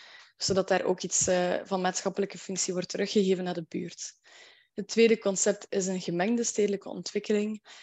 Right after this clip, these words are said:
Ehm, hiermee bedoelen we dat we ook een plek willen gaan creëren dat levendig is na de kantooruren.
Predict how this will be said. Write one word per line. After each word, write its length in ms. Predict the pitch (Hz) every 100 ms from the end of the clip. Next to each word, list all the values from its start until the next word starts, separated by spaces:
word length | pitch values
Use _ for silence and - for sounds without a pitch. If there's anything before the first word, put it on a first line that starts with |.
| - - _
Ehm, 640 | - 190 180 180 180 180 -
hiermee 380 | 196 214 202
bedoelen 340 | 185 175 208 214
we 100 | 208
dat 180 | 190 -
we 100 | 190
ook 140 | 196
een 160 | 202 170
plek 240 | 202 208
willen 200 | 208 202
gaan 180 | 196 180
creëren 400 | - 190 208 202
dat 120 | 175
levendig 500 | 180 190 208 214 196
is 220 | 190 175
na 240 | 175 180 208
de 100 | 233
kantooruren. 800 | 226 214 220 220 226 208 226